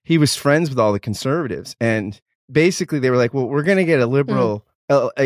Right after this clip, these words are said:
Speaker 1: you know, named, uh, you know, 'cause, uh, uh, the editor of the Law Review anyway, 'cause they, there's more than us. So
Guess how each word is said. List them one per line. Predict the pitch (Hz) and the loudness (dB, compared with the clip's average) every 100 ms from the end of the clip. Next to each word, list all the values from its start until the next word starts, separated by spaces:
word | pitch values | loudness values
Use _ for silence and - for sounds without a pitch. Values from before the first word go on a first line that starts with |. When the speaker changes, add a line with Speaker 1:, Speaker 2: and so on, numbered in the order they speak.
| 147 | 0
Speaker 1:
you | 143 | 0
know, | 127 | 0
named, | 127 131 120 107 | 0 0 -2 -6
uh, | 73 110 - - 151 | -12 -14 -14 -8 -2
you | 147 | 2
know, | 120 120 | 2 2
'cause, | 139 117 | -2 -4
uh, | 98 - 151 - | -12 -8 -6 -2
uh, | 127 110 127 120 - | 0 -2 -6 -20 -14
the | 127 123 110 | 0 2 2
editor | 131 123 123 | 2 0 -2
of | 117 | -2
the | 120 | 0
Law | 120 | 2
Review | 120 120 120 | 2 0 -2
anyway, | 127 151 127 107 113 | 0 0 0 -2 -2
'cause | 127 | -4
they, | 113 123 - | -4 -6 -4
there's | 123 110 | -6 -4
more | 135 120 | -2 -2
than | 117 | -2
us. | 127 123 | -4 -4
So | 135 | -4